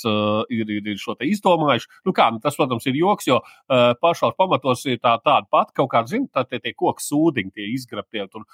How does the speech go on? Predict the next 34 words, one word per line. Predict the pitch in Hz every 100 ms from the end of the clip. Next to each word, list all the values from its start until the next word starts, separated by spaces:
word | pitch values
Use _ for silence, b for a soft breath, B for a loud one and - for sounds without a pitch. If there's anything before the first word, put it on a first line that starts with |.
| b
Un | - 247
tad | -
tur | 139
vārdus | 139 143 151 147 -
tās | 107 -
sirsniņas | 123 131 - 104 -
ir | 107
uzrakstīti | 135 123 104 - 98 -
kaut | 107
kāds | 101 98 -
tur | 98
Ivars, | 165 254 151 135 104 -
Juris, | 110 190 190 131 - 107
Mudīte, | 107 143 196 143 127 107 -
un | 101 113
viss | 143 -
šitais | 156 143 104 -
te | 110
tā | - 117
kā, | 117 104 - B B B
ā, | 127 123 123 117 - _
pat | - 139 -
tādi | 139 107 95 104
ir. |
Tā | 101 170
kā, | 170 185
jā, | 190 113 - -
katram | 180 190 165
un | 135
katrai | 170 226 147
ir | 131 120
jauns | 123 110
logo. | 170 196 180 151 B B B B
Ā, | 139